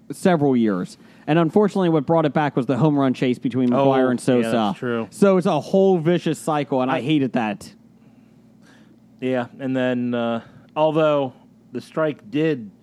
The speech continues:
Speaker 2: save, uh, a, uh, M V P season for Jeff Bagwell.
Speaker 1: Okay.
Speaker 2: 'Cause he got hurt right before the strike hit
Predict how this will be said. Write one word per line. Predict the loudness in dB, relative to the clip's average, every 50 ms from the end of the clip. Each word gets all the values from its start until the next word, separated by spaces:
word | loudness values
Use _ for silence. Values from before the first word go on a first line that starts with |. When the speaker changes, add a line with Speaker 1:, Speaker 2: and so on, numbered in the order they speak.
| _ _ _ _ _ _ _ _ _ _ _ _ _
Speaker 2:
save, | _ -10 -6 -4 -2 -2 -2 -2 -4 -6 -8 -14 -18 -20 -14 -10
uh, | -8 -6 -6 -4 -6 -6 -8 -10 -14 _ _ _ _ _ _ _ _ _ _ _ _ _ _ _ _ _ _ _ _ -16
a, | -12 -8 -6 -6 -4 -4 -4
uh, | -6 -6 -6 -6 -8 -10 -14 _ _ _ _ _ _ -20 _ -16 -10
M | -8 -6 -6 -6
V | -6 -8 -8
P | -8 -6 -6 -6 -6
season | -8 -8 -6 -4 -4 -4 -4 -6 -10 -12 -12 -16 -18 _ _ _ _ _
for | _ -12 -12
Jeff | -10 -8 -8 -8 -8 -10
Bagwell. | _ -8 -6 -6 -6 -8 -12 -14 -14 -14 -16 -20 _ _ _ _ -20 _ _ _ _ _ _ _ _ _ _ _ _ -4
Speaker 1:
Okay. | -4 -4 -2 0 -2 0 -2 -2 -6 -10 _
Speaker 2:
'Cause | -10 -8 -4
he | -4 -2
got | -2 -2 -2
hurt | -2 -2 -2 -2 -2 -6 _
right | -14 -12 -8 -4 -2 -2 -2 -2 -4 -8
before | -12 -10 -6 -6 -6 -6
the | -6
strike | -10 -12 -8 -6 -4 -4 -4 -6 -8
hit | -8 -8 -8 -8